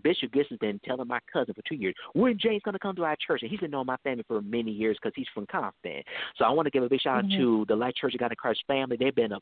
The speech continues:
Speaker 1: they've been very supportive with me, uh, as well. And so when I come back to L A,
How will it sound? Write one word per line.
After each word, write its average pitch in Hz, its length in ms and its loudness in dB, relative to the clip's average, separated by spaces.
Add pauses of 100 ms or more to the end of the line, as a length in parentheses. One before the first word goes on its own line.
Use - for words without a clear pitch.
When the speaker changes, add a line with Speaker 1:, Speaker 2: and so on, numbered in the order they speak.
Speaker 1:
they've 123 140 4
been 110 140 4
very 120 160 4
supportive 135 400 0
with 139 240 2
me, 135 440 0
uh, 101 260 0
as 110 260 -2
well. 135 560 2 (380)
And 120 160 2
so 120 120 6
when 117 120 4
I 147 80 0
come 175 180 -4
back 139 180 -2
to 123 160 -2
L 120 240 4
A, 113 120 4